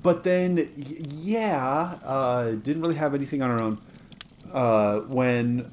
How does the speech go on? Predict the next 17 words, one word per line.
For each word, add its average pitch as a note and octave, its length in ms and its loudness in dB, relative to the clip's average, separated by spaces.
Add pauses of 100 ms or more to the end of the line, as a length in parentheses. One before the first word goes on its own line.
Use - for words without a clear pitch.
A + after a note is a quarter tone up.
(140)
when C3 180 4
the A#2+ 60 2
Missus D#3 360 0
Wizard A2+ 300 0
and G#2 120 0
I G2+ 420 -4 (400)
were G#2 220 -2
first A#2+ 280 -2
dating, A2+ 420 2
and G#2+ 120 -2
when A2 100 2
I G#2+ 80 2
moved A#2 300 0
in A2+ 420 0 (160)
to G#2+ 260 -4
her D#3+ 140 -4
place - 540 -14